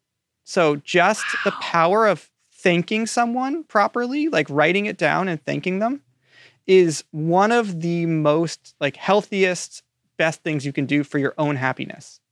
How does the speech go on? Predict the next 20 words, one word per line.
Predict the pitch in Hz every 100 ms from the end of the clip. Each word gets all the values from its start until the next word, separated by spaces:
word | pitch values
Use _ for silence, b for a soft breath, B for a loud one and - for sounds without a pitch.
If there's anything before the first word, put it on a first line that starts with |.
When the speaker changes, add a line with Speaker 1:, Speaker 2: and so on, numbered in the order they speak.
| _ _ _ _ _ _ _
Speaker 1:
which | 156 147
is | 156
amazing. | 160 196 - _ _ _ _ _ _ _ _ _ _ _
Speaker 2:
Isn't | - 285 440 440
that, | 370 247 - b b b b b _
and | 320 - _
it's | 320 320
so | - - 330
simple. | 311 - 349 - 147 - - _ _ _ _ _ _ _ _
Speaker 1:
It's | - -
so | - 143
simple. | - 139 - - _ _ _ _ _ _
And | 190 202
how | 190
many, | 220 240 B B
when | 202 233
was | 277
the | 240
last | 220 208 -
time | 220 214 196